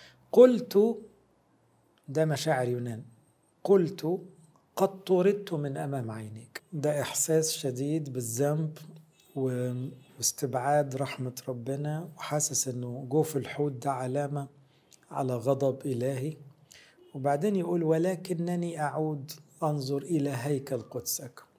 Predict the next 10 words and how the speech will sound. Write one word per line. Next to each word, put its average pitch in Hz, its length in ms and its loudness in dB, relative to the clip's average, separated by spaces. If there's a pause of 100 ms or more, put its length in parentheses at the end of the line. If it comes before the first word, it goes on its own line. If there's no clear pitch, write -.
(340)
بمنتهى 139 500 0
الثقة 143 440 -2
بيقول 123 320 -6
كده، - 280 -16
مع 135 160 -6
إنه 156 180 0
لسه 165 320 0
جوه 143 260 -2
جوف 131 260 -6
الحوت. - 420 -14